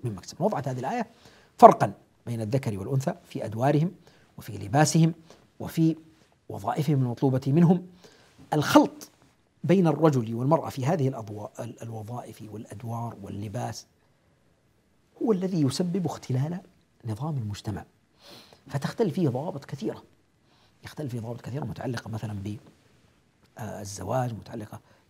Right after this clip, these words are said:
بتحريم الزنا، متعلقة بالعلاقات بين الجنسين.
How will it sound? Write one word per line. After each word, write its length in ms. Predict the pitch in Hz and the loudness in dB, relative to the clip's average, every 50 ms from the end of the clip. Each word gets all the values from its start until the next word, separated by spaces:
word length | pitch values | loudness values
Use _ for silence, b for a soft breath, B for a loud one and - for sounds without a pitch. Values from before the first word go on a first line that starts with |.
| _ - | _ -12
بتحريم 520 | 120 107 - - - - - - 90 95 92 90 | -10 -10 -10 -10 -12 -14 -14 -12 -12 -10 -10 -10
الزنا، 440 | 87 87 98 139 147 139 131 123 117 | -8 -2 2 4 6 6 4 4 2
متعلقة 560 | 107 95 98 - - 135 110 113 - - 107 b b b b b b b b _ - | -4 -10 -12 -10 -8 -8 -8 -8 -10 -12 -14 b b b b b b b b _ -10
بالعلاقات 600 | 123 120 110 - - 110 110 - - 127 123 - | -8 -8 -6 -6 -6 -8 -8 -6 -4 -6 -4 -4
بين 120 | - 113 | -6 -8
الجنسين. 460 | 110 101 104 110 113 - 156 151 143 | -6 -6 -6 -6 0 4 4 4 4